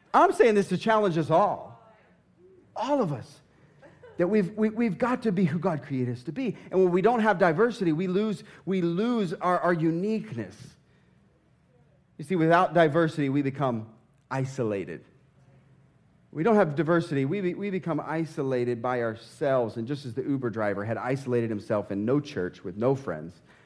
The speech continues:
nobody that, that would, would listen to his stuff except whoever he picked up in the car, he became isolated. He was off on a, on a tangent.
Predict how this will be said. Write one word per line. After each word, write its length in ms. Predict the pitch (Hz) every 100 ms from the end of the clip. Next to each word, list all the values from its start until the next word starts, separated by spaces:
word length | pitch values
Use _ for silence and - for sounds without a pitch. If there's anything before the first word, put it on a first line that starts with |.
| _ _
nobody 440 | 104 135 143 135
that, 460 | 123 117 - - _
that 160 | 127 117
would, 280 | 113 101 101
would 140 | 120
listen 340 | 110 135 135 120
to 140 | 120
his 140 | 113 104
stuff 240 | 123 113
except 280 | 98 113 -
whoever 240 | 120 107
he 60 | 98
picked 280 | - 110 104
up 160 | 78
in 80 | 95
the 60 | 98
car, 420 | 113 98 85 98 - _ _ _ _ - - - _ _ _ _ _ _ _ _ _ _ _ _ _ _
he 60 | 180
became 240 | 196 175
isolated. 560 | 170 180 - 107 95 110
He 80 | 131
was 160 | 127
off 160 | 127 143 - - _ _ _ - _
on 160 | - 147
a, 80 | 143 143
on 100 | 151
a 60 |
tangent. 440 | 143 - 165 98